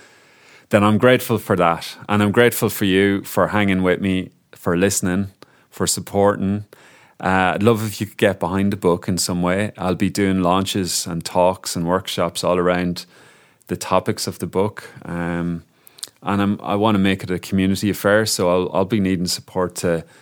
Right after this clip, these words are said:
to launch it into different countries and hopefully get creative with that. And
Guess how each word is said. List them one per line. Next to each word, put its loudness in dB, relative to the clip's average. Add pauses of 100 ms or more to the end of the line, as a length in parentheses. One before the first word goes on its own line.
(300)
to -4
launch 2
it -4
into -4
different -6
countries -4
and -6 (800)
hopefully -2
get 0
creative 0
with -4
that. -2 (160)
And -6